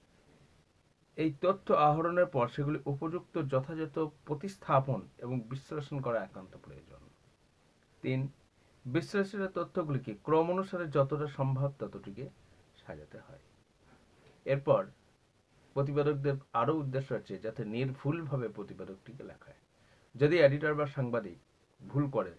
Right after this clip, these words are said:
তো সেগুলো এক্সিকিউটিভ তার অফিসাররা ঠিক করে দেন, প্রুফ অফিসাররা। আর এর থেকে একটা বড় প্রশ্ন আসে, সাংবাদিকরা কখন ভাবে ভুল করেন? সাংবাদিকরা অনিচ্ছাকৃতভাবে, আহ, দৃঢ়তার জন্য যখন কাজ করে তখন কিন্তু সাংবাদিকরা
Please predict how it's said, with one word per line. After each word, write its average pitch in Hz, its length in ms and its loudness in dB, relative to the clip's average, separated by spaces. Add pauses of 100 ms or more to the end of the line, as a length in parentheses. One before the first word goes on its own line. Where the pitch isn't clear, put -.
(120)
তো 101 60 -12
সেগুলো 113 280 -6
এক্সিকিউটিভ 117 500 -10 (340)
তার 95 120 -8
অফিসাররা 101 440 -8 (460)
ঠিক - 180 -14
করে 76 160 -14
দেন, 71 140 -20 (340)
প্রুফ 120 140 -6
অফিসাররা। - 460 -14 (1000)
আর 101 320 -2 (360)
এর 131 120 -6
থেকে 147 180 -2
একটা 139 120 2
বড় 131 220 2
প্রশ্ন 135 260 -4
আসে, 131 140 -4
সাংবাদিকরা 127 600 -2
কখন 123 260 -4
ভাবে 107 180 -8
ভুল 87 260 -18
করেন? - 580 -20
সাংবাদিকরা 120 460 -2
অনিচ্ছাকৃতভাবে, 131 1000 -2 (680)
আহ, 87 640 -12
দৃঢ়তার 139 420 8
জন্য 135 320 4
যখন 127 220 -2
কাজ 110 280 0
করে 117 200 -2
তখন 101 300 -8
কিন্তু 95 180 -14
সাংবাদিকরা 90 580 -14